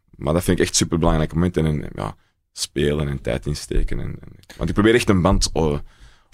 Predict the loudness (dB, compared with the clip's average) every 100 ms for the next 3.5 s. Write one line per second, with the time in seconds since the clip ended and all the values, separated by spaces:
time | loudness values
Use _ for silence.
0 | -8 -6 -4 -4 -4 -4 -4 -6 -8 -8
1 | -6 -2 -2 0 -2 -6 -16 _ _ -4
2 | -2 0 2 2 2 2 2 4 2 0
3 | 0 0 0 -4